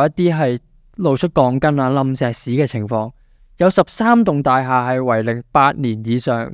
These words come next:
其中四棟呢係違令十年嘅。咁一九六零年落成，位於彌敦道五百二十四號嘅僑光大廈，就係其中一棟十年都未完成驗樓令嘅大廈啦。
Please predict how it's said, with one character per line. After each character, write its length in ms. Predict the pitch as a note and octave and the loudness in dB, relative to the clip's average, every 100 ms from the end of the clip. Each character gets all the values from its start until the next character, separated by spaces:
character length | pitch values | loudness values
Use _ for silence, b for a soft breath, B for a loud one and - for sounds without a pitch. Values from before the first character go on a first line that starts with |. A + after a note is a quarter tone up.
| C#3+ | -8
其 160 | - | -4
中 180 | A#2+ C#3 | -2 0
四 180 | C#3+ D#3+ | 0 0
棟 360 | C3 C3 A#2 B2 | 0 0 0 0
呢 180 | D3 | 0
係 220 | D3 B2 A#2+ | 0 0 0
違 160 | A#2+ | 0
令 140 | A#2+ B2 | 0 0
十 120 | D3+ B2+ | 0 0
年 260 | C3 A2 | -2 0
嘅。 140 | A#2+ A#2+ _ _ _ _ _ _ | -2 -2 _ _ _ _ _ _
咁 200 | F3+ A3 | 2 4
一 260 | A#3 A#3+ G#3 | 4 2 2
九 240 | C#3 D3 | 2 2
六 140 | F3 D#3 - | 2 0 0
零 300 | C3 A2 A2+ | 0 0 0
年 180 | A2+ | 0
落 160 | A2+ A2+ | 0 -2
成， 340 | A2 B2 G#2+ A#2+ | -2 -4 -2 -2
位 160 | B2 | -2
於 160 | C3 E3+ | 0 -2
彌 320 | F3 F3+ B2 | 0 0 0
敦 200 | A#2+ E3 | 0 -2
道 100 | E3 | 0
五 240 | C#3 C3 C3 | -2 -2 2
百 120 | C#3+ | 2
二 180 | - C#3+ | 0 -4
十 180 | B2+ C3 | -4 -4
四 200 | - D#3 C#3 | -2 -2 0
號 120 | C3+ | -2
嘅 180 | C3 C3+ | 0 0
僑 260 | - A2+ | 0 -4
光 240 | A#2 C#3+ D#3+ | 0 0 2
大 160 | C3+ | 0
廈， 260 | A#2+ B2 A2+ - _ _ - | 2 0 -2 -6 _ _ 0
就 240 | D#3 D3+ | 4 4
係 160 | D3+ D3 | 4 0
其 220 | C3+ A#2+ | 0 -2
中 200 | E3+ F#3 | 2 2
一 20 | |
棟 260 | F#3 C#3 B2 | 2 0 -2
十 200 | - D3 C3 | -2 -2 -2
年 320 | D3 C3 A2+ | -2 -2 -2
都 140 | B2+ E3+ | 0 0
未 180 | E3 B2+ | 2 0
完 100 | A#2 | -2
成 160 | A2+ A2 | -2 -2
驗 180 | A2+ B2 | 0 0
樓 200 | A#2 B2+ | 2 2
令 180 | C#3+ A#2 | 2 0
嘅 120 | A2+ | 0
大 200 | A2 G#2 | -2 -4
廈 100 | G#2 | -4
啦。 140 | A2 | -6